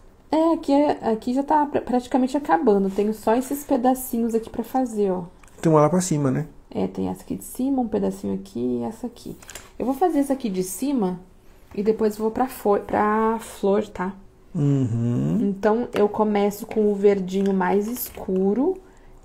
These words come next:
Speaker 1: que é o verde oliva. E aí, o verde oliva, eu me mantenho assim, em cima da linha aqui, ó. E avanço um pouco com a mão leve,
Speaker 2: Faz
Speaker 1: sabe?
Speaker 2: uma sombrinha?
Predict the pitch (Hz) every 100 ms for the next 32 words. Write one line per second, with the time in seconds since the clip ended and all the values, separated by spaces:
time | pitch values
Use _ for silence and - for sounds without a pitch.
0 | - - 208 190 185 185 185 180 190 190
1 | 214 226 190 180 175 185 247 359 - -
2 | - - - - - 196 202 190 196 226
3 | 269 233 220 202 202 190 196 240 247 226
4 | 220 220 214 220 220 233 240 233 226 214
5 | 202 185 185 - - - - 302 - 392
6 | 330 262 247 247 226 208 226 233 220 -
7 | 240 233 202 220 - - - - - -
8 | - - - - - 190 185 185 185 202
9 | 202 214 208 202 - 214 208 208 247 208
10 | 196 190 - 139 127 131 123 143 160 135